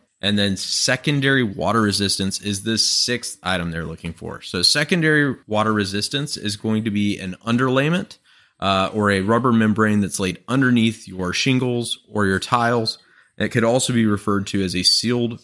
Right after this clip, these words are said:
roof deck. Typically, they will refer to them as a self-adhering polymer modified bitumen roofing underlayment applied directly to the sheathing.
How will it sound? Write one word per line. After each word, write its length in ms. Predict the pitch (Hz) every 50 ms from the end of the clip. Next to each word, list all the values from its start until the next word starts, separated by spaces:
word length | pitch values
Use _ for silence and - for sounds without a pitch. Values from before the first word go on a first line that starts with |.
| _ -
roof 400 | 98 95 104 104 104 104 - - - 104 _
deck. 380 | - 85 65 50 - - - _ _ _ _ _ _ _
Typically, 640 | - - 117 113 131 113 - 117 113 110 110 110 104
they 320 | - 110 107 104 98 98
will 460 | 98 95 101 98 95 95 92 - - _
refer 300 | - 110 98 - - 113
to 120 | 104 113 107
them 120 | 104 101 95
as 140 | 90 85
a 60 | 92 87
self-adhering 880 | - - - 131 143 143 139 143 131 123 - 139 135 131 127 117 - - - - - -
polymer 420 | - 143 143 147 143 139 139 135 123
modified 640 | 107 101 104 110 120 123 - 123 120 113 104 90 -
bitumen 360 | 110 107 110 107 104 101 98
roofing 320 | 101 104 101 110 101 95
underlayment 560 | - 98 95 92 90 82 82 85 82 82 80 - _ _ _ _ _ _ _
applied 440 | - - - - 101 95 92 90
directly 600 | 85 - 87 85 85 90 98 104 - - 113 110 101
to 280 | 110 - - 101 98
the 140 | 95 95 95
sheathing. 420 | 90 - - 95 87 73 57 50